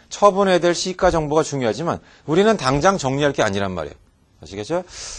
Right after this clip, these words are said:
아무튼 그거 보시고 하나만 더 보고 좀 쉬었다 가겠습니다. 자, 그게 뭐냐면 다음 페이지에는 동그라미 삼 번 기간별 보고입니다. 자, 기간별 보고의 가정이란 거기 나와 있어요.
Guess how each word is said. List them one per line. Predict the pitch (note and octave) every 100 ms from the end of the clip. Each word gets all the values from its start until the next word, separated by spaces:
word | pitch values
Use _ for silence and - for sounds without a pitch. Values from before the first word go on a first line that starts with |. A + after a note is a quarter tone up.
| -
아무튼 | - C3+
그거 | D3 C#3+
보시고 | C#3 C3 C3
하나만 | C#3+ G3+ G3+ F3
더 |
보고 | D3 D3+ D3+ C#3
좀 | B2+
쉬었다 | B2 D3+ C3+
가겠습니다. | A#2+ G#2 F#2+ G2 F#2 A#2 F#3 - _ _ -
자, | A#2
그게 | A#2 E3+
뭐냐면 | E3 D#3+ B2 C3+ G3+ G3 _ - - - -
다음 | C#3+ E3
페이지에는 | E3 D3+ D#3
동그라미 | D3+ F3+ E3
삼 | D3+ D3
번 | C3+ D#3 G3+ G3
기간별 | - D#3+ F3 F3 E3+ D3+
보고입니다. | C3+ A2+ F#2 D#2+ C#2 _ _ _ _ _ _ _ _ _ - - - - -
자, | G#2
기간별 | G#2 D#3 F#3 F#3 F#3 F3
보고의 | D#3 E3
가정이란 | C#3+ C3 C3+ B2+
거기 | A2+
나와 | A#2+ A2
있어요. | - D3+